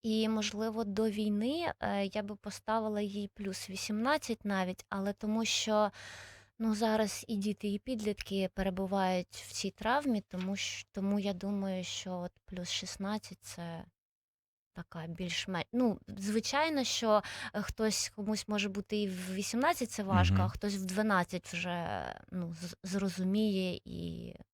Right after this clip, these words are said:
Speaker 1: йому буде по силам це.
Speaker 2: Наскільки, е, наскільки, е, вистава емпатична?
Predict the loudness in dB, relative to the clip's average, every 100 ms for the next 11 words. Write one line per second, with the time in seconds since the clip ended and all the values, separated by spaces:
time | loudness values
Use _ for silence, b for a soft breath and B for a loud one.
0 | _ _ -20 -10 -4 0 0 0 0 0
1 | -2 0 0 0 0 -2 -4 0 6 8
2 | 6 4 2 4 4 4 6 8 10 10
3 | 10 10 10 8 6 2 2 2 6 8
4 | 10 8 6 6 6 6 6 6 6 2
5 | 0 0 -2